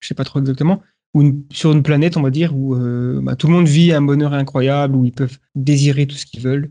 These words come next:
Euh, y a pas de limite, en fait. Euh, mais c'est que des expériences positives, sauf qu'il y a un seul individu sur cette planète, un enfant, euh, il me semble, qui est, euh, qui en gros a la, toute la, toute la misère du monde sur ses épaules, et qui, euh, va souffrir pour l'éternité. Euh,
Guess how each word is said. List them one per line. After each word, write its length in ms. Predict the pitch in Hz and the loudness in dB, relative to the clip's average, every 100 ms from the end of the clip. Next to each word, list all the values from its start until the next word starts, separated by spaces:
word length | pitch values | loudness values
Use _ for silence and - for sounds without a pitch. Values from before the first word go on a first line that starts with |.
| _ | _
Euh, 280 | 156 131 131 147 | -10 -10 -10 -14
y 60 | 147 | -14
a 40 | |
pas 120 | 143 156 | -6 0
de 60 | |
limite, 260 | 147 151 160 | 2 2 0
en 60 | |
fait. 320 | 143 135 139 - _ 196 | -2 -4 -4 -14 _ -8
Euh, 240 | 131 127 | -4 -2
mais 100 | 123 | -2
c'est 220 | 127 - | -4 -6
que 140 | 127 175 | -2 0
des 480 | 151 139 131 127 131 | 2 2 2 0 -2
expériences 440 | 131 - 143 139 | -4 -4 -2 -2
positives, 540 | - 131 127 196 240 - - | 0 0 2 0 0 -4 -8
sauf 240 | - 180 | -2 0
qu'il 140 | 180 | 0
y 20 | 147 | 0
a 80 | 143 | 0
un 140 | 202 | 0
seul 260 | 180 190 175 | 0 0 0
individu 460 | 151 143 143 143 151 | 0 -2 -2 -2 -4
sur 160 | - | -6
cette 160 | 143 135 | -10 -6
planète, 420 | 123 127 190 - - | -2 -2 -4 -8 -6
un 140 | 143 | 0
enfant, 560 | 143 143 143 127 147 123 | 2 0 -2 -2 0 -2
euh, 100 | 117 | -2
il 60 | 117 | -4
me 60 | |
semble, 340 | 120 139 156 151 | -4 -6 -8 -8
qui 240 | - 127 | -4 0
est, 160 | 135 135 | 0 0
euh, 380 | 127 127 147 - | -2 -6 -10 -16
qui 140 | - 143 | -4 0
en 80 | 127 | 2
gros 280 | 131 170 156 | 2 2 2
a 120 | 139 | 0
la, 140 | 135 | -2
toute 200 | 135 180 | -2 -2
la, 80 | 175 | -2
toute 300 | 156 165 - | -2 -6 -4
la 60 | 165 | 0
misère 300 | 151 139 131 | 0 0 0
du 120 | 131 | 0
monde 220 | 135 139 | -2 -2
sur 160 | 139 - | -6 -10
ses 200 | 139 120 | -6 -6
épaules, 420 | 113 139 170 165 - | -4 -2 -2 -2 -8
et 60 | 143 | -16
qui, 360 | - 139 135 | -6 0 2
euh, 200 | 127 123 | 0 -2
va 120 | 123 | -4
souffrir 560 | 120 - - 151 151 131 127 | -8 -8 -6 -4 -2 -4 -4
pour 160 | 131 | -2
l'éternité. 600 | 127 123 120 123 156 175 | -2 0 -2 -2 -2 -2
Euh, 180 | 139 147 | -4 -10